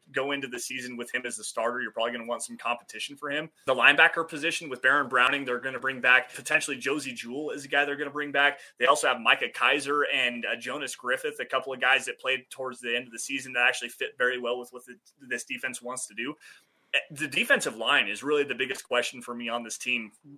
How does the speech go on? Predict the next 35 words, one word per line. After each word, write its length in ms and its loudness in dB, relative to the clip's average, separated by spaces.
right 280 6
now. 160 4
Like, 280 0
because 540 6
you, 240 -8
you 220 0
obviously 320 0
traded 280 2
off 160 6
Shelby 300 0
Harris, 340 0
Mike 240 4
Purcell, 480 2
who's 280 -4
a, 220 2
a 60 0
nose 300 -2
tackle 340 0
on 100 -4
this 140 -8
team, 240 -6
is 80 -10
probably 400 -2
on 100 2
his 140 -6
way 240 0
out 220 2
as 160 -4
a 20 -12
cap 320 2
casualty. 600 -2
You've 120 -6
got 200 4
Draymond 460 -2
Jones, 480 -6